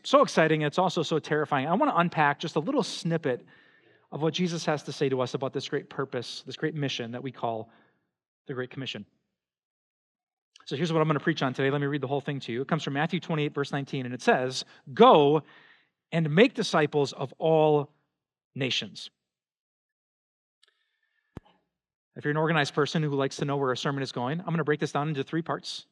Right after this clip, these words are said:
First, I'm gonna talk to you about go. In the second part, I'm gonna talk to you about, "And make disciples."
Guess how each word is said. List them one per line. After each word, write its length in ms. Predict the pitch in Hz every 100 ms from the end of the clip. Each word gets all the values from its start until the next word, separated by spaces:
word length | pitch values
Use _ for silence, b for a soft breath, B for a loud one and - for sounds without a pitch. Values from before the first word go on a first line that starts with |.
| _
First, 220 | 175 180
I'm 40 |
gonna 120 | 160
talk 180 | - 147
to 60 | -
you 60 |
about 260 | 147 147 147 _ -
go. 360 | 123 139 135 226 _ _ _ _ _ _ _ _ _ _ _ _ _ _ _ _ _ _ _ _ -
In 40 |
the 60 | 113
second 260 | 208 185
part, 180 | 143 127
I'm 80 | 131
gonna 160 | 135 131
talk 220 | 135 123
to 100 | 143
you 80 | 135
about, 280 | 123 127 131
"And 240 | 151 135 123
make 180 | 143 135
disciples." 600 | 135 269 190 131 -